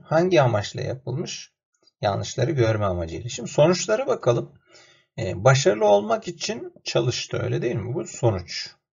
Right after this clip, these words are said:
Amaç sonuç dedik ya. Yeni anlaşmalar yapmak üzere baş-, başka ülkelere gitme sonuç. Gidince de ne oldu? Anlaşma oldu.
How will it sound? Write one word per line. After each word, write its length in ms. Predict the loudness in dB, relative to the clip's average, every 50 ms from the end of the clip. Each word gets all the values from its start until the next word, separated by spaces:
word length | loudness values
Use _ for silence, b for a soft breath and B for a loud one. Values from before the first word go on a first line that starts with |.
| _ _ _ _ _
Amaç 300 | -4 0 0 0 0 -2
sonuç 380 | -4 -4 -4 -4 -4 -4 -6 -6
dedik 300 | -4 -4 -4 -6 -6 -8
ya. 180 | -8 -8 -8 -14 _ b b b b b b b b b b
Yeni 240 | 2 4 6 6 6
anlaşmalar 560 | 6 6 4 0 0 0 0 2 4 4 6
yapmak 360 | 6 4 4 2 0 -4 -2
üzere 200 | 0 0 2 2
baş-, 280 | 2 2 0 0 -2 _
başka 300 | 2 2 2 2 0 0
ülkelere 480 | 0 0 0 0 0 2 4 4 2 2
gitme 600 | 2 0 -2 -2 0 2 2 2 2 -2 -10 _ _ _
sonuç. 760 | -20 -16 -4 0 0 0 0 0 -4 -6 -10 -10 -12 -12 -16 _ _ _ _ _ _ _ _ _ -20 _ _ _ _ -6
Gidince 380 | -2 2 2 2 2 2 0
de 100 | 0 0
ne 60 | 2
oldu? 400 | 4 4 6 4 4 2 0 -2 -4
Anlaşma 520 | -6 -6 -4 -4 -6 -6 -6 -4 -2 -2 -2
oldu. 320 | -2 -4 -6 -8 -12